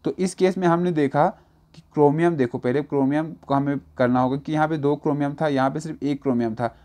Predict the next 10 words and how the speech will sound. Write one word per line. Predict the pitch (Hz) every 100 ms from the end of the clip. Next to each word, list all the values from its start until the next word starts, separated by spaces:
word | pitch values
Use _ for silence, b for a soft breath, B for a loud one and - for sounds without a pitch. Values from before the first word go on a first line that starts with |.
| b -
तो |
हमने | 135 147
यहाँ | 139 147 151
टू | 143 147
सी | 139 120
आर | 117
लिख | 113 101
दिया। | 110 110 - _ -
इसके | - - 175
बाद | 170 175